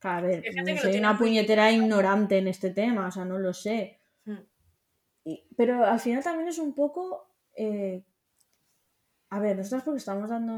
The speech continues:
Speaker 1: nuestra opinión al respecto y yo, yo pienso que es una mierda para la gente que se dedica a esta profesión, es una putada y es muy
Speaker 2: Mm.
Speaker 1: injusto que una herramienta, eso, ¿no? Que podría ser una aliada, te esté quitando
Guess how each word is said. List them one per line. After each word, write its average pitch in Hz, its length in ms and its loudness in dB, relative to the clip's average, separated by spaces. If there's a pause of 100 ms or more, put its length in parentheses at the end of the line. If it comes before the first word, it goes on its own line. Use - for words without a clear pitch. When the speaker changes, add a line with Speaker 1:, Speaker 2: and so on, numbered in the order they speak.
Speaker 1:
nuestra 226 260 -6
opinión 208 340 -10
al 226 80 -8
respecto 214 580 -12 (300)
y 190 220 -6
yo, 185 80 -2 (260)
yo 185 260 -6
pienso 202 260 -4
que 220 80 -6
es 202 100 -6
una 196 220 -6
mierda 196 540 0
para 190 380 -4
la 190 120 -6
gente 196 520 -8
que 185 180 -6
se 185 260 -8
dedica 190 560 -4
a 190 40 -6
esta 190 240 -8
profesión, 196 680 -12
es 190 140 -18
una 190 200 -12
putada 196 580 -10 (500)
y 208 100 -12
es 190 100 -10
muy 196 120 -4
Speaker 2:
Mm. 202 40 -6
Speaker 1:
injusto 220 760 -10 (320)
que 202 160 -2
una 190 200 -6
herramienta, 214 680 -4
eso, 196 280 -6
¿no? 226 160 -10
Que 196 340 -6
podría 190 360 -2
ser 220 180 -6
una 208 200 -4
aliada, 202 920 -2
te 208 60 -6
esté 190 220 -8
quitando 185 640 -4